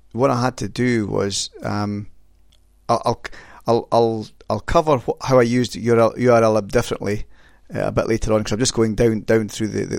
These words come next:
the, the code. So that, that I had to import the U R L, U R L lib two module as opposed to using U R L lib dot request. So that, that's quite straightforward. Uh, I've got a section here with global variables,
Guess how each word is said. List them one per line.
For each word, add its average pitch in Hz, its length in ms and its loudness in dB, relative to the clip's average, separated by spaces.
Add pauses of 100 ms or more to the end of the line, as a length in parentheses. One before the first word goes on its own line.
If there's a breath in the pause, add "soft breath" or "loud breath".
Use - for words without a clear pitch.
(120)
the, - 140 -12
the - 80 -4
code. 107 420 -2 (400 loud breath)
So - 140 -4
that, - 180 0
that 123 160 0
I 127 60 4
had 156 140 0
to 120 120 -2
import 135 380 0
the 113 100 -4
U 120 140 4
R 117 80 6
L, 113 240 2
U 127 200 -2
R 113 140 2
L 110 160 4
lib 110 320 -2
two 113 300 -4
module 107 400 -4
as 101 80 -4
opposed 113 340 -2
to 104 60 -6
using 104 280 -4
U 110 140 4
R 104 140 4
L 101 160 2
lib 104 200 -2
dot - 220 -4
request. - 540 -6
So - 120 -12
that, - 180 -6
that's - 440 -2
quite - 180 -10
straightforward. - 640 -6 (680 loud breath)
Uh, 104 240 0 (320)
I've - 80 -4
got - 100 -6
a - 20 -2
section - 360 0
here 120 160 -2
with 107 160 -4
global 107 340 -4
variables, 123 760 0